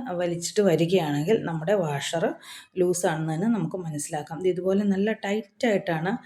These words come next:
ഇരിക്കുന്നതെങ്കിൽ നമ്മുടെ ഫ്രിഡ്ജിൻ്റെ ഡോറിൻ്റെ വാഷർ നല്ല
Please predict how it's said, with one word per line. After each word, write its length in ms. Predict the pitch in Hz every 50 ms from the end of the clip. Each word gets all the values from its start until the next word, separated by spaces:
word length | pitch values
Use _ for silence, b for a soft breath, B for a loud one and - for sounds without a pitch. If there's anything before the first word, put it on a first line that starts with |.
| B B B B B -
ഇരിക്കുന്നതെങ്കിൽ 680 | 190 170 165 165 175 165 160 160 156 156 151 160 - 240
നമ്മുടെ 300 | 240 175 160 151 151 196
ഫ്രിഡ്ജിൻ്റെ 540 | 220 - 180 156 143 139 156 156 160 165 208 - -
ഡോറിൻ്റെ 720 | - 143 - - - 156 156 160 160 165 170 165 165 220 220
വാഷർ 520 | 196 160 147 143 143 - - - 160 147 202 269 330 B B B B B B B -
നല്ല 280 | 202 196 190 196 220